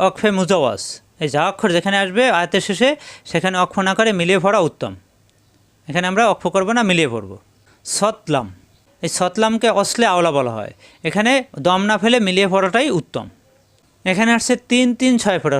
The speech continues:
সবাই খেয়াল করুন, এই তিন ফোঁটা, তিন ফোঁটা, ছয় ফোঁটা, এরকম তিন ফোঁটা, তিন ফোঁটা যদি পাশাপাশি আসে, তাহলে আমরা যে কোনো এক জায়গায় দম ফেলতে পারবো, দুই জায়গাতেই দম ফেলা যাবে না, যে কোনো এক জায়গায় দম ফেলতে হবে, এটাকে বলা হয় ওয়াকফে মুআনাকা।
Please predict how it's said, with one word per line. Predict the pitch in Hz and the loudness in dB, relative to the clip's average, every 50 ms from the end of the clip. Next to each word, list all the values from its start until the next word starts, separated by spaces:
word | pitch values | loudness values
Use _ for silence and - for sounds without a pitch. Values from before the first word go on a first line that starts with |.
| - 170 | 0 0
সবাই | 175 185 175 180 | 0 0 2 0
খেয়াল | 175 156 131 135 | -2 -2 0 -2
করুন, | 117 113 110 110 - _ _ _ _ _ - 160 | -4 -4 -8 -12 -16 _ _ _ _ _ -18 -18
এই | 139 - - | -12 -4 -2
তিন | 214 220 214 190 | -2 0 0 -2
ফোঁটা, | - 220 214 247 262 254 - | -2 0 0 0 0 0 -2
তিন | 214 196 175 | -4 -2 -2
ফোঁটা, | 196 190 180 - | 0 -2 0 0
ছয় | - 170 151 - | 2 0 0 0
ফোঁটা, | 147 131 139 143 | -2 -2 -2 -2
এরকম | 156 175 185 208 196 - | -2 -2 -4 -6 -6 -2
তিন | 226 220 214 - | -2 -2 -2 -2
ফোঁটা, | 214 202 214 208 - | -2 -2 -2 0 -2
তিন | 202 196 | -4 -4
ফোঁটা | 175 208 202 196 196 | -4 -2 -2 -2 -2
যদি | 196 190 185 - | -2 -4 0 0
পাশাপাশি | 185 170 190 175 180 185 160 202 202 196 | 0 0 0 -2 -2 -2 -2 0 0 0
আসে, | 180 214 233 220 202 | 0 0 0 0 0
তাহলে | 170 185 196 214 247 285 285 - - - - - | 0 0 2 2 2 0 -2 -6 -18 -16 -10 -6
আমরা | 165 165 165 139 | -2 -2 0 0
যে | 156 165 - | 0 0 0
কোনো | 214 214 185 180 | 0 0 2 0
এক | 185 175 180 | 0 0 0
জায়গায় | 202 226 220 180 | 0 2 2 2
দম | 180 156 143 | 0 0 0
ফেলতে | 165 147 135 139 117 | -2 -2 -2 -2 -2
পারবো, | 123 113 104 117 110 131 | -4 -6 -6 -8 -6 -4
দুই | 156 156 175 208 | -4 0 0 0
জায়গাতেই | 208 202 214 - 240 247 185 - | 2 2 2 2 2 2 2 2
দম | 185 170 - | 0 0 0
ফেলা | 175 185 214 269 320 220 151 143 135 | 0 0 0 0 -2 -4 -6 -2 0
যাবে | 160 143 127 120 117 | 0 0 0 -4 -8
না, | 113 113 - - - | -8 -12 -14 -8 -4
যে | 135 175 | -2 -2
কোনো | 190 202 190 190 | 0 0 0 -2
এক | 180 180 | -2 0
জায়গায় | 214 220 220 180 | 0 0 2 2
দম | 175 165 151 | 2 0 0
ফেলতে | 175 165 - 151 123 | 0 0 0 -2 -2
হবে, | 123 104 107 101 _ _ _ _ _ _ _ - | -2 -6 -8 -14 _ _ _ _ _ _ _ -4
এটাকে | 143 175 165 175 175 | -2 -2 0 2 2
বলা | 185 185 196 | 2 4 4
হয় | 190 175 | 4 4
ওয়াকফে | 175 165 - - 226 262 277 196 | 2 0 0 0 2 2 2 4
মুআনাকা। | 175 160 147 135 120 - - | 2 2 0 0 -4 -8 -10